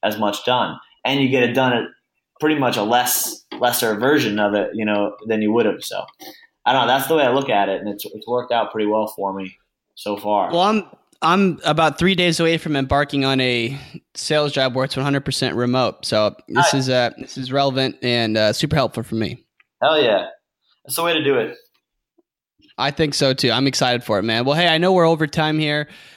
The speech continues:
Speaker 2: Um, you got businesses to run.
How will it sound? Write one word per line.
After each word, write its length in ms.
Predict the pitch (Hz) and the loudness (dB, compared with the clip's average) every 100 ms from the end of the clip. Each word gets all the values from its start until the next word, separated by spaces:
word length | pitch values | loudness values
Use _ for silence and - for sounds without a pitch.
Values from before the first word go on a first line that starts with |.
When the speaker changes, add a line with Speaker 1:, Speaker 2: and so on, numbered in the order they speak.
| - | -8
Speaker 2:
Um, 360 | 135 135 127 131 | -2 0 -2 -2
you 160 | 175 | 0
got 440 | 190 175 165 - - | 2 2 -2 -6 0
businesses 540 | 180 170 160 170 156 | 2 2 2 2 2
to 100 | 165 | 2
run. 440 | 160 170 165 160 | 2 4 4 0